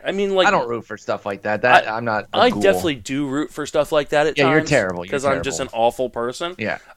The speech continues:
Speaker 1: Uh,
Speaker 2: I'm not a ghoul. I don't
Speaker 1: but
Speaker 2: root for
Speaker 1: Jose
Speaker 2: injury.
Speaker 1: Ramirez is one of the funnest players to watch in Major League
Speaker 2: Yes.
Speaker 1: Baseball. So,
Speaker 2: He really
Speaker 1: like, I would
Speaker 2: is.
Speaker 1: never root, like, as much as I hate the Dodgers, like, I never rooted for Puig to get hurt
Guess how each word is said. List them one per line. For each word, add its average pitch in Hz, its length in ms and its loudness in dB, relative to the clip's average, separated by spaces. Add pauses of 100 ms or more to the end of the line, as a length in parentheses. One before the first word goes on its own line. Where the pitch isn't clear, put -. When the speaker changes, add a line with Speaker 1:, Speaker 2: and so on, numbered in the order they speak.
Speaker 1:
Uh, 123 220 4
Speaker 2:
I'm 107 80 0
not 98 160 -2
a 95 60 -4
ghoul. - 340 -14
I 98 60 -2
don't 92 140 -2
Speaker 1:
but 196 140 4
Speaker 2:
root 175 80 -6
for 226 140 4
Speaker 1:
Jose 233 160 0
Speaker 2:
injury. 196 140 4
Speaker 1:
Ramirez 156 440 0
is 127 140 -6
one 139 160 -4
of 131 80 -4
the 120 80 0
funnest 120 400 -6 (100)
players 110 420 -2
to 107 100 -10
watch 104 360 -2
in 104 120 -14
Major 98 260 -12
League 98 120 -4
Speaker 2:
Yes. 113 140 4
Speaker 1:
Baseball. 101 380 -6
So, 117 280 -2 (220)
Speaker 2:
He 101 60 -18
really 107 240 6
Speaker 1:
like, 98 80 -8
I 151 180 6
would 170 160 2
Speaker 2:
is. 139 80 -12
Speaker 1:
never 117 600 -2
root, 113 600 -10
like, 147 160 -4
as 165 140 -4
much 175 180 2
as 143 80 -6
I 143 80 4
hate 131 140 -4
the 117 80 -8
Dodgers, 107 400 -2
like, 117 100 -6
I 139 100 0
never 143 320 2
rooted 113 300 -4
for 101 120 -12
Puig 135 320 -10
to 113 60 -8
get 104 160 -12
hurt 110 220 -8